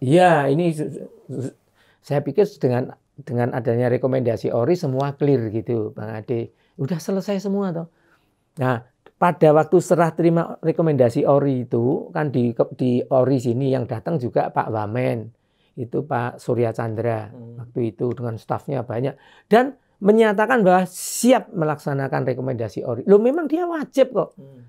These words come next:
Speaker 1: Itu di undang-undang tentang Ori kan ada kewajiban di pasal tiga puluh delapan, dia wajib melaksanakan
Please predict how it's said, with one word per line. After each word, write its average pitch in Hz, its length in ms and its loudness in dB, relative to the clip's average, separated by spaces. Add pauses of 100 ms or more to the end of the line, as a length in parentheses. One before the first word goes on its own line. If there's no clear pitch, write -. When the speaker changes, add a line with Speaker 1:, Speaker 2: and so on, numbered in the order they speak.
(160)
Speaker 1:
Itu 247 240 0
di 196 240 4
undang-undang 165 560 4
tentang 185 320 0
Ori 220 240 4
kan 277 160 -6
ada 156 160 2
kewajiban 151 580 -2
di 123 80 -4
pasal 139 320 -2
tiga 139 240 -4
puluh 120 140 -2
delapan, 175 160 -4
dia 226 180 0
wajib 190 720 2
melaksanakan 156 880 -2